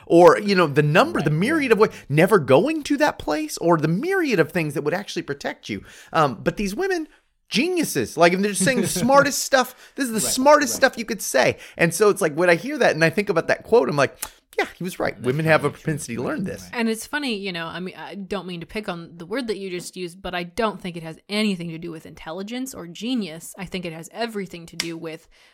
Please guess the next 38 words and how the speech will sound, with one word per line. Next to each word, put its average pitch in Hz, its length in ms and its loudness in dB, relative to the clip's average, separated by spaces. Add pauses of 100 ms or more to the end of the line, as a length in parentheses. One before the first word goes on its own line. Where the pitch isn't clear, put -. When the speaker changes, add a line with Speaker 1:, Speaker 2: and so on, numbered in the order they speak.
(120)
Speaker 3:
a 185 80 -6
lived 180 420 0
experience 247 580 -4
Speaker 1:
Right, - 280 -2
that's 196 240 2
Speaker 3:
of 170 60 -2
Speaker 1:
exactly 117 360 -6
Speaker 2:
Right, - 0 -
Speaker 1:
right. - 20 -14
Speaker 2:
right, - 100 -10
right. - 180 -12
Speaker 1:
That 180 80 -6
is - 40 -8
Speaker 3:
being 262 260 2
Speaker 1:
exactly 214 200 0
Speaker 3:
a 202 40 -4
woman 233 300 0
Speaker 1:
right. 208 80 -8
Speaker 3:
is 190 140 -8
a 175 100 -6
different 185 640 -10
fucking 175 520 -12
experience. 165 680 -12
Being 311 180 -4
a 311 40 -6
smaller 226 260 -2
person, 180 340 -12
being 254 240 -8
all 226 200 -4
different 196 300 -6
kinds 175 140 -12
of 175 60 -16
things 170 200 -14
is 170 100 -12
a 175 60 -8
different 175 280 -14
experience. - 460 -18
But 175 320 -6